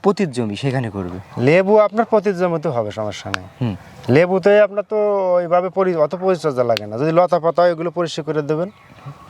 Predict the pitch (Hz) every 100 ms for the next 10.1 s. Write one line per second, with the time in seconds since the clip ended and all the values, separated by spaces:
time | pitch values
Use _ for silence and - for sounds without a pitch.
0 | - 156 165 151 156 156 - 147 143 156
1 | 151 151 151 147 170 160 156 160 175 156
2 | 147 160 156 123 117 98 - - - -
3 | - - 170 185 165 156 - - 151 143
4 | 156 160 151 147 139 131 - 131 156 175
5 | 175 131 135 147 135 165 165 170 156 160
6 | 160 143 127 117 110 120 127 123 139 -
7 | 139 - 131 147 165 160 117 107 98 101
8 | 101 98 104 98 95 113 107 - - -
9 | - 120 120 139 120 135 - 139 151 143
10 | 143